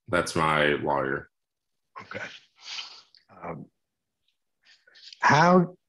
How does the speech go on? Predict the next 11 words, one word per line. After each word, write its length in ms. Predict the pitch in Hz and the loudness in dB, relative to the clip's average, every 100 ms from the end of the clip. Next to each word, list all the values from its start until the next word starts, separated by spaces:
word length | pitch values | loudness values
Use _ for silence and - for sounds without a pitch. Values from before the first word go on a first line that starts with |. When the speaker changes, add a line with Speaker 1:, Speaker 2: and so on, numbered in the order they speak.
| _ _ _ _ _ - 107 | _ _ _ _ _ -20 -2
Speaker 2:
do 100 | 120 | 0
you 320 | 120 127 139 | 2 2 4
know 340 | 170 165 151 | 4 6 4
how, 600 | - 113 110 107 107 104 _ _ _ _ _ _ _ _ _ _ _ _ _ _ _ _ _ _ _ _ _ _ _ _ _ _ _ _ _ _ _ _ _ _ _ _ _ _ _ - | 2 -4 -6 -8 -8 -10 _ _ _ _ _ _ _ _ _ _ _ _ _ _ _ _ _ _ _ _ _ _ _ _ _ _ _ _ _ _ _ _ _ _ _ _ _ _ _ -16
uh, 60 | - | -12
the 120 | 95 | -12
plaintiffs 800 | 101 - 127 117 113 - - - _ _ _ _ _ _ _ _ _ _ _ _ _ _ _ _ - | -6 0 4 4 2 -2 -6 -8 _ _ _ _ _ _ _ _ _ _ _ _ _ _ _ _ -2
came 300 | 139 131 127 | 0 2 0
to 100 | 117 | -4
the 140 | 104 | -8
conclusion 840 | - 104 104 - 190 175 147 - | -8 -14 -14 -8 -2 -2 -2 -8